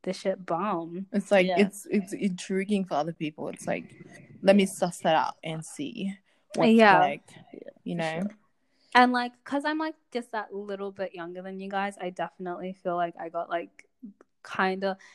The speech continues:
Speaker 1: 'cause, like, obviously within, like, my scope or, like, people within my age, and that's, like, stuff that we're already listening to when we're young. So I had, like,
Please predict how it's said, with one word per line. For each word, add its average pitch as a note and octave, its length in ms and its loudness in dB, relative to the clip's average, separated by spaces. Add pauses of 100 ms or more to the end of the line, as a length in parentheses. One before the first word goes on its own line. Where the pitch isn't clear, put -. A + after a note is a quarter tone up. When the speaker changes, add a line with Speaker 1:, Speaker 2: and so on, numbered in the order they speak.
(100)
Speaker 1:
'cause, A3+ 160 2
like, A3+ 200 4
obviously G#3 800 -6 (280)
within, F#3 260 -6
like, F3+ 280 -4
my F3 260 -4
scope E3+ 380 -8
or, F3 40 0
like, E3+ 160 -4
people F3 260 -8
within F3 260 -6
my E3+ 400 -6
age, F3 240 -8
and E3+ 240 -14
that's, F3 200 4
like, G3 140 4
stuff G#3+ 280 -2
that A3+ 180 2
we're G#3 80 2
already F3 360 2
listening F3 480 -8
to E3+ 220 -8
when E3 140 -8 (100)
we're - 80 -10
young. F#3+ 340 -4 (300)
So - 180 4
I B3 220 6
had, D4 300 2
like, D4 260 -2